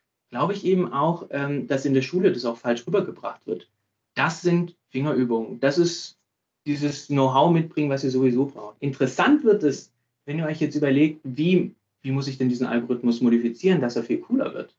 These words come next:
Wie mache ich meine eigene Lösung, wenn ich diese Lösung, wie die Maus da durchgeht, nicht vorgegeben bekomme?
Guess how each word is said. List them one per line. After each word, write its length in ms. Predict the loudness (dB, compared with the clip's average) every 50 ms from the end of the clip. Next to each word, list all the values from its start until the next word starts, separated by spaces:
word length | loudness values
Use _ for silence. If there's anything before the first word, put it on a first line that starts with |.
| _ _ _ _ _ _ _ _
Wie 360 | -6 0 2 4 6 6 4 4
mache 300 | 2 0 0 0 0 -2
ich 120 | -4 0
meine 240 | 0 2 2 2 2
eigene 240 | 2 2 2 2 2
Lösung, 300 | 4 4 4 4 4 4
wenn 80 | 4 4
ich 120 | 2 2
diese 360 | 0 0 0 2 4 4 4 2
Lösung, 500 | 2 0 2 2 2 4 2 2 0 -2
wie 60 | -2
die 100 | -2 0
Maus 260 | 2 2 2 0 -2
da 80 | -4 -2
durchgeht, 440 | 0 0 -2 -2 -4 -8 -8 -4
nicht 280 | -2 -2 -2 -2 -4 _ _ _ _ _ _ _ _ _
vorgegeben 720 | _ -2 2 2 4 2 2 -2 0 2 2 4 4 2
bekomme? 480 | -2 -6 -6 -8 -8 -6 -8 -10 -14